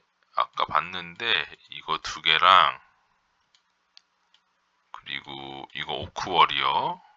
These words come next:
요렇게 뿐인 것 같긴 하거든요.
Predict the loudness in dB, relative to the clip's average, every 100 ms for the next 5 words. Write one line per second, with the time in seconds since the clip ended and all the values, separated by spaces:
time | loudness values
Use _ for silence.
0 | _ _ _ _ _ _ _ _ _ _
1 | _ _ _ -20 _ _ _ _ _ _
2 | _ -14 -10 -8 -10 _ _ 2 8 10
3 | 8 6 0 -4 -4 0 2 2 0 -6
4 | -6 -14 _ -6 2 4 4 2 -2 2
5 | 4 4